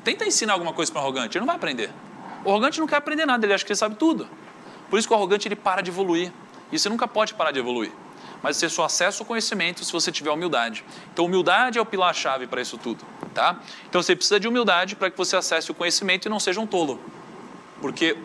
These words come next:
o tolo não consegue. Olha só que interessante. A to-, a tolice não tem a ver com inteligência, tá? Em mil setecentos e alguma coisa, tá? Mil setecentos e nove, dezenove, alguma coisa assim,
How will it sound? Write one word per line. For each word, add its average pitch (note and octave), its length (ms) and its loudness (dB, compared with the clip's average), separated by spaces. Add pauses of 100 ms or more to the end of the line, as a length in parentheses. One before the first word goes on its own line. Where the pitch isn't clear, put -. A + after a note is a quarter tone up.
(260)
o E3 100 6
tolo A#3+ 320 6
não A#3 180 2
consegue. G3+ 680 2 (560)
Olha A3+ 120 8
só D#3+ 220 4
que D#3+ 80 -6
interessante. C#3+ 580 2 (280)
A F#3 100 6
to-, G#3 200 4 (460)
a F3+ 120 6
tolice B3 400 2
não C4 120 4
tem C#4 120 2
a A#3 80 4
ver A#3+ 160 0
com A#3 160 -2
inteligência, C#3+ 680 0
tá? D#3 200 0 (1120)
Em G3 140 2
mil D4+ 200 6
setecentos F3 1500 0 (540)
e C#3 80 -2
alguma D3+ 340 0
coisa, C#3+ 500 2
tá? C#3 200 -2
Mil E3 140 -4
setecentos D3+ 420 -4
e C3+ 60 -6
nove, A2+ 480 0
dezenove, A#2+ 540 -2
alguma B2 180 -4
coisa A#2+ 160 0
assim, D#3 300 0